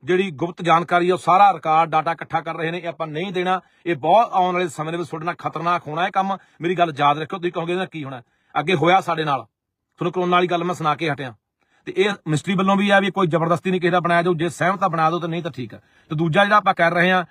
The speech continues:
ਕਿ ਸਾਡੇ ਹੱਕਾਂ ਦੇ ਉੱਤੇ, ਸਟੇਟ ਦੇ ਹੱਕਾਂ ਦੇ ਉੱਤੇ ਕਿੱਡਾ ਵੱਡਾ ਡਾਕਾ ਸੈਂਟਰ ਮਾਰ ਰਿਹਾ, ਉਹਦੇ ਬਾਰੇ ਵੀ ਸਾਨੂੰ ਯਾਰ ਆਵਾਜ਼ ਬੁਲੰਦ ਕਰਨੀ ਚਾਹੀਦੀ ਆ, ਬੋਲਣਾ ਚਾਹੀਦਾ ਇਹਨਾਂ ਗੱਲਾਂ 'ਤੇ। ਸੋ ਇਹਨਾਂ ਨੂੰ ਵੱਧ ਤੋਂ ਵੱਧ ਸਾਂਝਾ ਕਰ ਦਿਓ। ਮੈਂ ਫੇਰ ਕਹਿੰਦਾ ਮੇਰਾ ਵੀਰ, ਇਕੱਲੇ ਇਕੱਲੇ ਘਰ ਤੱਕ ਮੇਰੀ ਗੱਲ ਭਰਾ ਬਣ ਕੇ ਪਹੁੰਚਾ ਦਿਓ, ਕਿਉਂਕਿ ਬਹੁਤ ਜ਼ਰੂਰੀ ਆ। ਮੇਰੀਆਂ ਖਾਸ ਤੌਰ 'ਤੇ ਭੈਣਾਂ ਨੂੰ ਬੇਨਤੀ ਕਰਦਾ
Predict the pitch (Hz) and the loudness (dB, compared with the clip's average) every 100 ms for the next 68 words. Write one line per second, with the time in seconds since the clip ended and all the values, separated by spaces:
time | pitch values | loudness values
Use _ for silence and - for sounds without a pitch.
0 | _ - - 180 180 156 185 180 180 185 | _ -6 0 2 2 -2 0 0 0 -4
1 | 180 156 _ - 190 196 185 - 175 165 | -6 -8 _ -4 -2 0 -2 0 -2 -4
2 | 170 175 185 180 151 151 147 170 - 147 | -8 -2 -2 0 0 0 0 -2 -4 -8
3 | 151 147 143 151 156 147 _ - 214 226 | -6 -2 0 0 -2 -2 _ -4 0 2
4 | 175 175 - 151 156 156 147 139 135 123 | 2 2 -2 -2 0 0 0 0 -2 -8
5 | 113 110 101 92 98 95 - _ 147 165 | -10 -12 -12 -14 -16 -18 -20 _ 0 2
6 | 170 143 - 127 123 104 92 90 _ _ | 2 2 -2 -6 -8 -10 -12 -16 _ _
7 | _ _ _ _ - 185 196 170 180 190 | _ _ _ _ 2 4 6 4 2 2
8 | 185 - 175 196 170 165 165 135 151 165 | 0 2 2 4 2 0 -2 -2 -4 -4
9 | 170 165 160 160 - _ 170 185 180 165 | -2 -2 -2 -4 -10 _ -2 0 0 -2
10 | 165 175 156 143 147 143 131 127 147 139 | 0 0 -2 -8 -6 -6 -6 -6 -4 -4
11 | 113 107 117 123 135 143 170 156 _ - | -4 -10 -12 0 2 4 0 -4 _ -8
12 | 151 139 156 208 185 175 185 175 175 156 | -6 2 4 4 2 2 2 2 0 2
13 | 160 - 170 160 175 180 143 165 160 160 | 2 2 -2 -2 -4 -4 -4 -4 -6 -6
14 | 160 156 151 160 | -8 -6 -4 -6